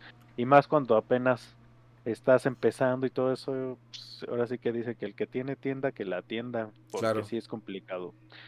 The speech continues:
Speaker 1: Entonces, este, bueno, eh, regreso a ver lo de los videoju-, eh, lo de las cartas, y de repente,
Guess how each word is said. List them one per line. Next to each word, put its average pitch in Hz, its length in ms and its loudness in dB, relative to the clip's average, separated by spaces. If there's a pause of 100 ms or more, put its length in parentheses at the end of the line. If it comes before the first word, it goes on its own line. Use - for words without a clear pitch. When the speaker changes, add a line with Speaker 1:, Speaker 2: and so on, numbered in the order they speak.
(300)
Speaker 1:
Entonces, 139 840 2
este, 104 720 -6
bueno, 113 260 -2 (1080)
eh, 147 420 6
regreso 160 360 8
a 180 200 8
ver 170 200 4
lo 180 120 4
de 151 80 6
los 143 160 4
videoju-, 151 420 2
eh, 120 60 0
lo 120 180 4
de 120 80 4
las 120 220 2
cartas, 196 420 4 (1400)
y 139 920 0
de 139 120 6
repente, 185 640 2